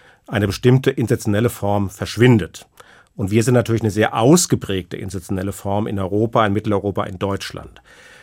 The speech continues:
Das will ich nicht miteinander koppeln, also das Christentum vergeht nicht. Aber wir müssen Abschied nehmen tatsächlich von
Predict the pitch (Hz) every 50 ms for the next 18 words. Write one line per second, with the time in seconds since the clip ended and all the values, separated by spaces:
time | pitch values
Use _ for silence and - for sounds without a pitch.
0 | _ _ _ - 110 - - 135 131 131 131 127 - 127 127 - 131 120 - 107
1 | 104 101 98 92 90 - - 139 139 - 165 160 156 151 151 - 123 107 101 104
2 | - - - 135 131 - - 139 131 - 120 113 113 113 127 131 - - 104 95
3 | - 110 117 127 - - - - - 95 101 101 90 - - - - - _ _
4 | _ - - - - - _ _ _ - 113 104 104 117 131 160 165 160 165 175
5 | 175 - _ _ _ _ - 117 107 110 104 - 113 - - 120 - - - 165
6 | 147 135 147 135 135 131 131 131 131 117 - - 98 - - 113 - - - 123
7 | 110 - - - - - - _ _ - - - 107 104 107 107 113 110